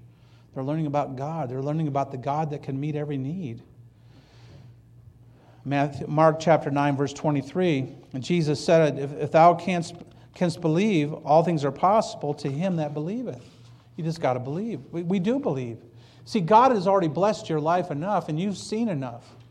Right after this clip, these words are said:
You know God can meet the need. You know that God can bless. You know that God can guide.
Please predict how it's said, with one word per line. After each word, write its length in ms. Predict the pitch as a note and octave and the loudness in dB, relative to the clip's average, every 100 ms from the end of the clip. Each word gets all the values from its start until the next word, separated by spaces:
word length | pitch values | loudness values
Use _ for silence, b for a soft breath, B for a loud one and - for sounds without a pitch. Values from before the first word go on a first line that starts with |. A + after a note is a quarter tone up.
| _ - - _ - _ _ - - _ - | _ -20 -20 _ -20 _ _ -20 -20 _ -14
You 180 | - F#3 | -4 0
know 280 | A#3 G3+ A#3+ | 2 4 4
God 320 | D#3+ D#3+ D#3+ | 4 2 2
can 180 | - D3+ | -2 -4
meet 220 | D#3+ F#3+ | -4 -4
the 80 | D#3+ | -4
need. 300 | D3+ G#3 E3 | -2 -2 -4
You 140 | D#3+ | -2
know 280 | G#3+ G3 A#3+ | 2 4 6
that 180 | A3+ C#3+ | 4 2
God 280 | E3+ F3+ - | 4 4 4
can 180 | D3+ B2+ | -4 -2
bless. 480 | D3 A#3 F3+ - | 2 2 2 -2
You 80 | F#3+ | -4
know 180 | F3 A3 | 2 2
that 160 | A3+ D3 | 2 2
God 300 | F3 E3+ D#3+ | 4 4 2
can 160 | D3+ | -4
guide. 440 | C#3 F#3+ G#3+ B2+ | -2 -4 -6 -10